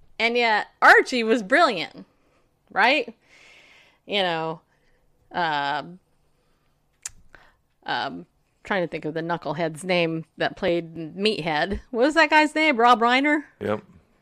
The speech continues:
Speaker 1: Okay, yeah. So Rob Reiner, the, epitomizes the stupidity of liberals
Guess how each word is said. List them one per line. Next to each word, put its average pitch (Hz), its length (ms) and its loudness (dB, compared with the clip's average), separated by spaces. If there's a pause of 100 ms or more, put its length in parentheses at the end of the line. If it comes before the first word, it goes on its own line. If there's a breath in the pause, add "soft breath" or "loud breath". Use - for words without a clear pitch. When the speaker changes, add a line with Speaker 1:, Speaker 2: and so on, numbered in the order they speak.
(340)
Speaker 1:
Okay, 170 300 -4
yeah. 165 160 -2 (400 loud breath)
So 262 180 0
Rob 285 280 4
Reiner, 247 580 2 (600)
the, 202 340 -2
epitomizes 196 880 0
the 185 100 -14
stupidity 196 800 -4
of 170 120 -4
liberals 196 580 -2